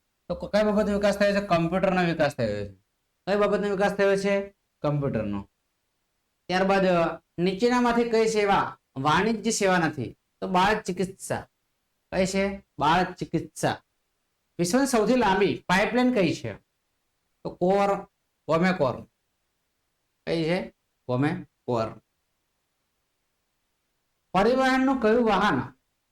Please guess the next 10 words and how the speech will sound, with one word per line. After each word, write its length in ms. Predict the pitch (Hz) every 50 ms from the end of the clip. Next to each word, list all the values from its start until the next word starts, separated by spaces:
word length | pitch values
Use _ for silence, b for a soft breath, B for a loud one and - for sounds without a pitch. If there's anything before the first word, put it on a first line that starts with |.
| _ _ _ _ _ _ _ _
પ્રદૂષણ 380 | 180 190 196 240 233 262 262
ફેલાવતું 340 | 233 202 185 190 190 190 196
નથી? 340 | 185 165 143 139 120 - 120
તો 320 | - _ _ _ _ -
સાયકલ 420 | 180 - 180 165 175 170 220 214 208
મિત્રો 200 | 202 190 214 214
પ્રદૂષણ 400 | - 180 160 165 180 196 202 190
ફેલાવતું 640 | - 165 147 143 143 143 139 190 226 269 - - - _ _ _ _
નથી. 640 | - 131 135 139 147 143 143 - 123 101 90 98 - _ _ _ _ _ _ _ _ _ _ _ _ _ _ _ _ -
નેક્સ્ટ, 300 | 135 151 156 151 - -